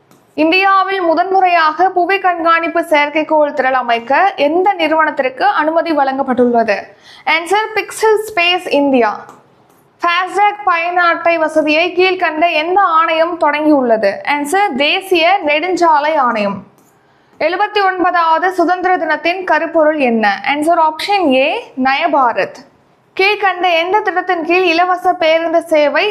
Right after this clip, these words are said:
தமிழ்நாட்டின் மலைப்பகுதிகளில் வாழும் மாற்றுத்திறனாளிகளுக்கும் விரிவுபடுத்தப்படுகிறது? ஆன்சர், விடியல் பயணம் திட்டம்.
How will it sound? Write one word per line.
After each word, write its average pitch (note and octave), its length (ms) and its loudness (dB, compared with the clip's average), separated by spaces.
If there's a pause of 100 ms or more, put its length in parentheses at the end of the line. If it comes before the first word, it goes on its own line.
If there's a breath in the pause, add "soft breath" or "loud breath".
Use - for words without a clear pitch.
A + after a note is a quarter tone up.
(140)
தமிழ்நாட்டின் E4+ 680 0 (100)
மலைப்பகுதிகளில் D#4+ 960 0
வாழும் D4 340 0 (100)
மாற்றுத்திறனாளிகளுக்கும் D4+ 1300 -2 (480 soft breath)
விரிவுபடுத்தப்படுகிறது? D4+ 1080 0 (260)
ஆன்சர், E4+ 420 0
விடியல் G4+ 480 2
பயணம் D4 400 -2
திட்டம். G#3 340 -2